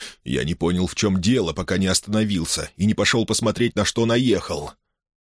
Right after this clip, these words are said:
«Это был несчастный случай», — умоляюще произнёс Пойзер. «Чистой воды несчастный случай. Где же она стояла?»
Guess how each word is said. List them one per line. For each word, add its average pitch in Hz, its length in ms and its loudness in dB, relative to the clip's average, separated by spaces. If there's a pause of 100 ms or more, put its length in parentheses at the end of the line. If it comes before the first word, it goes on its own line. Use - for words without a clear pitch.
(160)
«Это 87 300 -2
был 95 260 0
несчастный 95 680 0
случай», — 95 880 0 (140)
умоляюще 80 600 0
произнёс 85 480 -2
Пойзер. 73 640 -4 (420)
«Чистой 113 580 0
воды 117 400 2
несчастный 120 720 0
случай. 107 800 0 (400)
Где 127 280 0
же 139 120 2
она 135 180 2
стояла?» 104 760 0